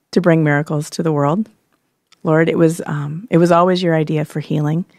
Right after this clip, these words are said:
and restoration. So, Father, if there's anyone today who needs healing, needs restoration,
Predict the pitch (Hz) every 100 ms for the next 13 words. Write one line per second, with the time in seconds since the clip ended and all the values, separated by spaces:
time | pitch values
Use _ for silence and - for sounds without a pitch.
0 | _ _ - 156 151 - 180 165 156 190
1 | 190 - _ - - - - - 196 190
2 | 196 202 185 185 190 180 175 165 156 160
3 | 165 160 156 156 - 151 156 202 - _
4 | _ - 175 160 156 156 - 165 156 -
5 | 165 160